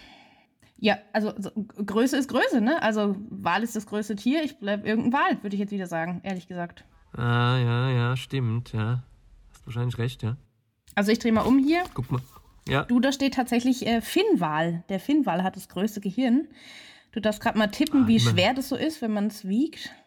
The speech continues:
Speaker 2: Uah. Zehn Kilo.
Speaker 1: Ja, da warst du gar nicht schlecht. Acht Komma drei Kilogramm sind es.
Speaker 2: Okay, meine nächste Karte. Oha. Welches Säugetier wird am schnellsten geschlechtsreif?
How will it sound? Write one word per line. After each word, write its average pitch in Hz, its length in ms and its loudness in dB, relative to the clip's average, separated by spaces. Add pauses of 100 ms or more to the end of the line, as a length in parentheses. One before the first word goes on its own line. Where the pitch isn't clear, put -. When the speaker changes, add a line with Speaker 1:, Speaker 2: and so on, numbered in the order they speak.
(760)
Speaker 2:
Uah. 107 280 0 (1300)
Zehn 123 240 4
Kilo. 98 360 2 (540)
Speaker 1:
Ja, 285 200 -2
da 311 60 4
warst 294 140 2
du 226 60 -2
gar 208 140 2
nicht 302 160 2
schlecht. 254 400 0
Acht - 260 -4
Komma 208 240 0
drei 208 320 0
Kilogramm 214 520 -2
sind 165 200 -10
es. - 180 -14 (840)
Speaker 2:
Okay, 156 320 0 (260)
meine 214 260 2
nächste 196 260 0
Karte. 165 360 0 (800)
Oha. 120 500 2 (960)
Welches 208 360 0
Säugetier 156 480 0
wird 123 200 2
am 139 120 2
schnellsten 165 720 -2
geschlechtsreif? 123 1300 -2